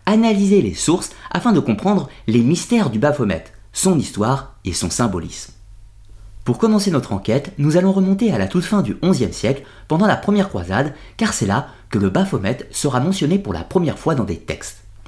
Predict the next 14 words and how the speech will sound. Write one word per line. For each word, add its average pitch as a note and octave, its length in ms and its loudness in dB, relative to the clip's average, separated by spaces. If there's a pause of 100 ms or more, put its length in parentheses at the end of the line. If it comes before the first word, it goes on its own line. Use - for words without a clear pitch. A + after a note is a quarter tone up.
(120)
Et F3 80 2
je F#3 100 4
vais G3+ 80 4
vous D3 140 -4
citer D#3 240 0
l'extrait. « - 400 -4 (1400)
Alors G3 320 2
que B2 80 4
l'aube E3 240 4
pointait, - 500 -2 (180)
ils C3 200 2
invoquèrent F#3 380 2
bruyamment D3 420 2
Baphomet, G#2+ 500 0